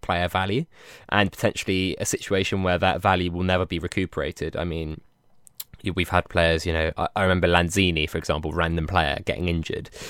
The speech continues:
but he was kind of at an age and at a profile where he's come back from that and now probably at a price that he was, he's higher than he was before.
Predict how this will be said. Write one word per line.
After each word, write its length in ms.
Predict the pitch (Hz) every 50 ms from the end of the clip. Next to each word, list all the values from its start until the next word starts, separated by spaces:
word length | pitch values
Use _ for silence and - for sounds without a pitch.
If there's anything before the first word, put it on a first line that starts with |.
| - - -
but 100 | - 107
he 140 | 101 104 95
was 120 | 92 101
kind 220 | - - 104 92 90
of 80 | 85
at 140 | 95 85 78
an 60 | 92
age 360 | 95 92 90 87 87 87 80 -
and 200 | 82 - 92 80
at 280 | 55 - 95 90 -
a 40 | 85
profile 600 | - - 101 95 92 - - 90 82 82 82 82
where 300 | 80 82 82 82 82 80 -
he's 280 | 104 110 95 90 -
come 200 | - - 107 98
back 200 | 90 98 - -
from 180 | - - 90 85
that 200 | 85 85 78 80
and 160 | 85 85 85 92
now 200 | 98 95 87 87
probably 300 | - 110 90 - 90 82
at 80 | 64
a 60 | -
price 360 | - - 104 90 82 82 - -
that 120 | - -
he 100 | 98 90
was, 160 | 78 85 82 -
he's 200 | 95 95 80 -
higher 400 | - - 98 98 95 90 82 80
than 120 | - 82
he 60 | 82
was 160 | 78 85 85
before. 480 | - - - - - 101 87 - -